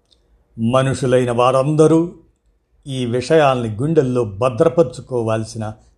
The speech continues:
అవసరం ఎంతైనా ఉంది. ఆ ఉపన్యాసం.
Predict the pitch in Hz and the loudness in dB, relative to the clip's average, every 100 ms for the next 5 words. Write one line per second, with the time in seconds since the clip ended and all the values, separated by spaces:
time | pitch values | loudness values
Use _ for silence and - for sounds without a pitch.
0 | _ 120 113 117 147 135 117 107 113 143 | _ -2 0 0 -2 -2 -2 -4 -4 0
1 | 143 156 135 110 101 - - _ _ _ | 2 2 0 -2 -8 -14 -18 _ _ _
2 | _ _ _ _ _ _ _ - - - | _ _ _ _ _ _ _ -20 -20 -20
3 | - - _ - - - - - - - | -20 -20 _ -20 -20 -20 -20 -20 -20 -20
4 | - - - - _ _ _ - - - | -20 -20 -20 -20 _ _ _ -20 -20 -20
5 | _ 131 120 113 117 123 117 110 - | _ 0 2 0 -4 -4 -4 -6 -8